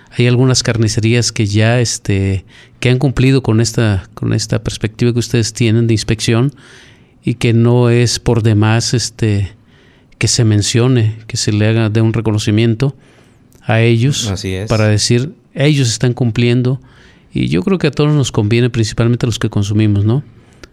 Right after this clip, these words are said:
Speaker 1: Porque
Speaker 2: Sí,
Speaker 1: a veces
Speaker 2: saber dónde comprar.
Speaker 1: Exactamente, porque tú dices, aquí yo creo que todos los carniceros o todos los expendios, eh, van a ir entrando al redil poco a poco,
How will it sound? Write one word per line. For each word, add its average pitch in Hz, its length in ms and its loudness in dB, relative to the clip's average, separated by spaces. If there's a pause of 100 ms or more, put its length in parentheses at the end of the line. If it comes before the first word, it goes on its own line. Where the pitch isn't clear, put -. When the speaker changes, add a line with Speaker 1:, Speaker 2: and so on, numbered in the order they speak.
(180)
Speaker 1:
Porque 117 200 -2
Speaker 2:
Sí, - 20 2
Speaker 1:
a 113 40 2
veces 120 140 2
Speaker 2:
saber 139 180 2
dónde 123 280 0
comprar. 117 280 0
Speaker 1:
Exactamente, 107 920 0
porque 110 280 -4
tú 127 200 0
dices, 131 500 0 (400)
aquí 117 240 -2
yo 127 160 2
creo 135 200 2
que 120 320 0 (120)
todos 127 200 2
los 123 220 0
carniceros 110 640 0
o 110 60 2
todos 117 180 0
los 113 160 0
expendios, 120 680 -2 (540)
eh, 117 160 0
van 123 220 2
a 131 40 2
ir 123 80 2
entrando 120 500 2
al 107 100 -2
redil 117 400 0 (160)
poco 117 220 -2
a 110 80 -6
poco, 123 360 -2